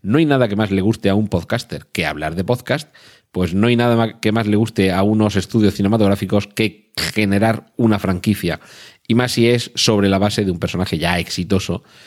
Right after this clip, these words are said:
como es Robin Hood. Otro personaje exitoso es Alien. Vamos, personaje,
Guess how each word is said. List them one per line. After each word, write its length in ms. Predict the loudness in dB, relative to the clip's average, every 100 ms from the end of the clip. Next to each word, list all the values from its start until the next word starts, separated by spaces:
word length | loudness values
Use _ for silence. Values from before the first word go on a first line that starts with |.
| -20 _ -4
como 260 | 0 0
es 180 | 0 -4 _ _
Robin 320 | -4 -2 -2 -10
Hood. 260 | -14 -14 _ -20 -20 -20 _ _ _ -2
Otro 260 | 0 2
personaje 920 | 0 0 0 -2 0 2 4 2 0 -6
exitoso 800 | -6 -4 -4 0 0 0 -4 0
es 400 | 0 0 -2 -12 _ _ _ -4
Alien. 540 | -2 -2 -4 -6 -14 _ _ -20 -20 -6
Vamos, 240 | -4 -4
personaje, 540 | -8 -12 -10 -8 -8